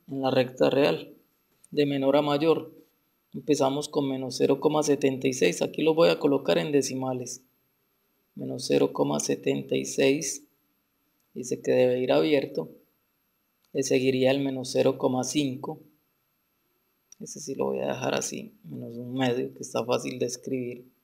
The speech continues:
Menos cero coma cinco. Luego iría el cero coma cuarenta y tres. También abierto.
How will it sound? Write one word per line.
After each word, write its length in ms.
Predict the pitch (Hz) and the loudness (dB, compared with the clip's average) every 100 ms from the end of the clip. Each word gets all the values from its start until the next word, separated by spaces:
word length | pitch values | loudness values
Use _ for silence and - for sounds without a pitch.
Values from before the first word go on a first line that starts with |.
| _ _ _ _ _ - | _ _ _ _ _ -14
Menos 260 | 127 120 | -12 -8
cero 260 | - 131 127 | -6 -4 -4
coma 260 | 139 147 156 | -4 -4 -6
cinco. 540 | - 139 139 - 156 - _ _ _ _ _ _ _ _ _ _ | -8 -8 -10 -12 -16 -16 _ _ _ _ _ _ _ _ _ _
Luego 360 | - 139 135 135 | 0 4 4 4
iría 460 | 139 139 139 139 - - - | 4 4 4 0 -8 -14 -6
el 180 | 139 | -4
cero 380 | - - 139 139 | 0 4 4 4
coma 280 | 151 147 143 | 2 2 2
cuarenta 420 | 139 147 160 170 | 4 4 2 -4
y 60 | 160 | -6
tres. 480 | - 143 139 - - _ _ _ _ _ _ _ _ _ _ _ _ _ _ _ _ _ _ _ _ _ _ _ _ - | 0 2 2 -6 -16 _ _ _ _ _ _ _ _ _ _ _ _ _ _ _ _ _ _ _ _ _ _ _ _ -14
También 420 | 127 127 123 131 | -10 -8 -6 -4
abierto. 540 | 160 147 139 135 160 | 0 2 2 -2 -14